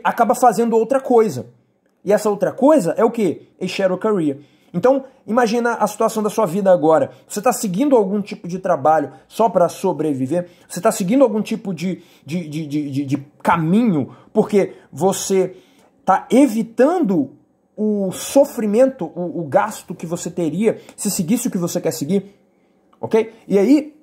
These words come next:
você provavelmente tá fazendo uma shadow career, né? Uma, uma, uma carreira,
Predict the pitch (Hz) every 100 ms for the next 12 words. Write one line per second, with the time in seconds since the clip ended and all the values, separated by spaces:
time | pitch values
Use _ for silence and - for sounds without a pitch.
0 | _ _ _ _ - _ _ _ _ _
1 | - - 196 - - - _ _ 247 269
2 | 214 196 196 254 - 208 220 196 156 202
3 | 202 202 190 196 - 190 175 175 208 190
4 | 139 120 117 _ _ 151 175 - 139 135
5 | 147 135 143 151 147 160 175 -